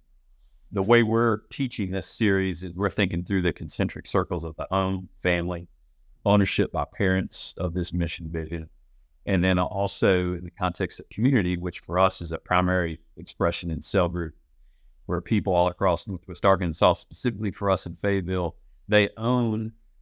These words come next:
the marketplace boardrooms, they own their living room,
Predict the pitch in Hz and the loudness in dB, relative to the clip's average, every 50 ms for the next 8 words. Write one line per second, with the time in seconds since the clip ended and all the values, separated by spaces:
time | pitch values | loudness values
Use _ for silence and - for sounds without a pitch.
0 | - - 92 98 95 90 92 101 110 - - 110 - _ - - 113 110 110 110 | -18 -8 -4 -2 -2 2 2 2 2 2 0 -6 -6 _ -2 2 2 2 2 0
1 | 104 - - - - - _ _ - - 101 110 113 101 110 113 120 120 117 120 | -4 -8 -12 -12 -16 -18 _ _ -10 -4 0 0 0 2 4 4 4 4 4 2
2 | 117 113 - - - - 95 95 90 - - 98 98 98 101 101 101 98 - - | 0 -2 -6 -10 -8 -6 -4 -4 -4 -4 -2 0 0 0 0 0 -4 -8 -10 -14
3 | - - - 95 92 90 85 82 - - - - 90 104 110 117 107 107 110 110 | -20 -14 -6 -4 -2 -2 -2 -4 -6 -10 -12 -2 0 2 2 4 2 4 4 2
4 | 110 110 110 107 104 104 | 2 2 0 -2 -4 -8